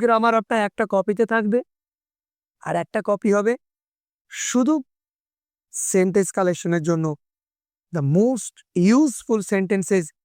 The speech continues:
you have to collect, those will help you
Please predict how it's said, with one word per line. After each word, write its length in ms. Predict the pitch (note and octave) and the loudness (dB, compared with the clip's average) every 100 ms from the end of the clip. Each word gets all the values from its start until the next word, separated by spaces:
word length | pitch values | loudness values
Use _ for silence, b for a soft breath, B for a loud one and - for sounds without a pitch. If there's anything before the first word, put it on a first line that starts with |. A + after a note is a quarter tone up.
| _ _ - | _ _ -6
you 80 | F3+ F3+ | -2 -2
have 120 | F3 - | -4 -6
to 40 | D#3+ - | -10 -6
collect, 380 | F3 G#3 D4 _ _ _ _ _ _ _ _ _ C#3 C#3 | 0 2 0 _ _ _ _ _ _ _ _ _ -10 2
those 240 | C#4+ F#4+ A#3 - A3 | 4 4 0 -6 -2
will 200 | A#3 A#3 C#3+ | -2 -4 -6
help 220 | F#3+ G#3+ - | -4 -4 -4
you 60 | E3 | -8